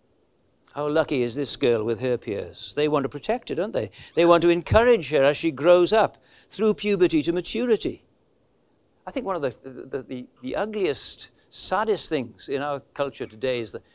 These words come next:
is the way young kids are exploited, sexually exploited. By the media, by the, the advertising business.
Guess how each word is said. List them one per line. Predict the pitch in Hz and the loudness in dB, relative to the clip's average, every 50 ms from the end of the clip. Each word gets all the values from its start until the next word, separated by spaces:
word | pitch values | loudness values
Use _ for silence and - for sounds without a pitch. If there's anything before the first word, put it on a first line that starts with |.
| _ _ _ _ _ _ _ | _ _ _ _ _ _ _
is | _ 143 123 | _ -12 -6
the | 120 147 | -4 -2
way | 135 143 143 | 0 0 0
young | 135 127 135 143 143 143 143 131 | 0 0 0 -2 -2 -4 -10 -12
kids | - - 147 123 113 123 | -6 -6 -4 -4 -4 -10
are | 120 | -10
exploited, | 123 - - - - 113 117 107 98 101 95 - | -10 -10 -14 -12 -8 -6 -6 -6 -8 -12 -18 -18
sexually | - - - 135 123 - - - 98 95 - _ _ | -20 -12 -10 -10 -10 -10 -12 -12 -12 -12 -14 _ _
exploited. | _ - - - - 107 101 98 92 90 _ _ _ _ _ _ _ _ _ _ _ _ _ _ _ _ _ _ _ _ _ _ _ _ _ _ _ _ _ _ | _ -20 -18 -10 -8 -8 -8 -8 -14 -20 _ _ _ _ _ _ _ _ _ _ _ _ _ _ _ _ _ _ _ _ _ _ _ _ _ _ _ _ _ _
By | _ 120 120 | _ -4 -4
the | 117 113 | -4 -4
media, | 113 127 131 131 131 127 135 131 | -4 -2 -2 -2 -2 -2 -2 -4
by | 123 107 101 104 107 | -4 -4 -6 -8 -8
the, | 101 98 92 _ _ _ _ _ _ _ _ _ _ _ _ _ _ _ _ | -10 -12 -16 _ _ _ _ _ _ _ _ _ _ _ _ _ _ _ _
the | 104 | -8
advertising | 110 123 127 127 131 - 143 127 131 120 123 127 | -6 -6 -6 -6 -8 -6 -4 -4 -4 -4 -6 -8
business. | 110 120 127 107 120 127 117 - - - - | -8 -8 -10 -8 -10 -12 -12 -14 -18 -20 -20